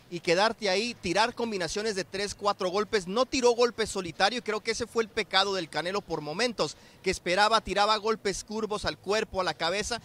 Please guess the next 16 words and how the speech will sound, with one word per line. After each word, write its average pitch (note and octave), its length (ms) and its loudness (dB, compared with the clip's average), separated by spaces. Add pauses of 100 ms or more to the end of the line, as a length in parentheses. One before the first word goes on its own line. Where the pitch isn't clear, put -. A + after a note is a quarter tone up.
(260)
pero F3 160 -2
no G#3+ 100 0
venían B3 280 -2
acompañados F#3+ 720 -4
de E3 80 -4
nada, A#3 280 -2
y D3+ 140 -4
de F#3 80 -2
esa A3 180 -2
forma G#3+ 360 -2
ante E3 180 -6
un F#3 140 -4
peleador G3+ 440 0
como F3+ 220 -6
Dimitri E3+ 420 -4
Bivol, F3+ 380 0